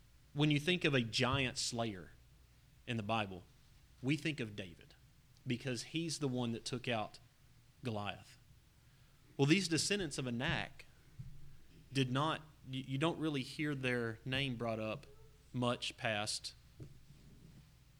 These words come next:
them going in and taking over Canaan. Why is that? It's 'cause they ceased to exist at that point. They were taken out.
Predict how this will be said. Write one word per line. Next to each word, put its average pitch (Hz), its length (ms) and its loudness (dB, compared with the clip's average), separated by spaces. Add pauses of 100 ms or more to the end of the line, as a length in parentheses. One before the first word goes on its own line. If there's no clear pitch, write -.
(140)
them 117 260 2
going 113 240 2
in 107 80 2
and 107 100 -2
taking 107 240 -4
over 101 140 -8
Canaan. - 420 -12 (760)
Why 147 220 0
is 156 220 0
that? - 360 -8 (1300)
It's - 80 -20
'cause 113 220 -6
they 104 120 -6
ceased - 460 -4
to 113 100 -4
exist 123 500 -4
at 107 100 -14
that 101 180 -6
point. - 320 -10 (640)
They 117 200 6
were 151 160 6
taken 113 380 0
out. 131 340 -4